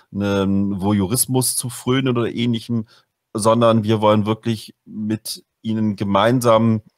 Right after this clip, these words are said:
ähm, diskutieren, hinterfragen, warum es so weit kommen konnte. Wir richten uns ja auch im Wesentlichen mit unserem Podcast an einen, äh, gewissen Fach-, äh, Kreis von Menschen. Und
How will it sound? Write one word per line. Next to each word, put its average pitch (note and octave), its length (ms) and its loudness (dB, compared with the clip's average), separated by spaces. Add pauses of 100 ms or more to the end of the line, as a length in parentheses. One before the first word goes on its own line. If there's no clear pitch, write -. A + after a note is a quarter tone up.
(500)
ähm, G#2 380 6
diskutieren, C3 880 0
hinterfragen, A2+ 760 0
warum A2+ 300 4
es B2 100 4
so F#2 160 0
weit F2 220 2
kommen F2 320 -4
konnte. F2+ 480 -6 (580)
Wir G2 200 -6
richten A#2+ 260 -4
uns G#2 220 -6
ja G#2 120 4
auch G#2 280 0
im G2 420 -4
Wesentlichen G#2+ 600 -4
mit G#2 120 -4
unserem G2+ 320 -4
Podcast - 560 -6
an F2+ 120 -8
einen, F2 500 -6
äh, F2+ 160 -8
gewissen F#2+ 480 -4
Fach-, - 460 -6 (760)
äh, E2 140 -2
Kreis G#2+ 500 0
von G2 200 2
Menschen. G2+ 580 0 (300)
Und G#2 680 2